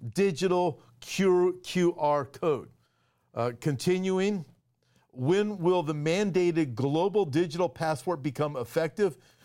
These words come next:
June of twenty twenty-three. Guess what? Today's June, what, twenty-five, twenty-six, something like that.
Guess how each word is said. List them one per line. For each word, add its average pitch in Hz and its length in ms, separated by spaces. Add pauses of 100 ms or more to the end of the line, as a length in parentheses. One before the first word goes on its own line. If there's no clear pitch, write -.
(180)
June 143 680
of 139 160
twenty 160 340
twenty-three. 147 500
Guess 143 300
what? 139 320
Today's 135 280
June, 139 380
what, 117 200
twenty-five, 131 540
twenty-six, 123 500
something 117 180
like 127 160
that. 147 200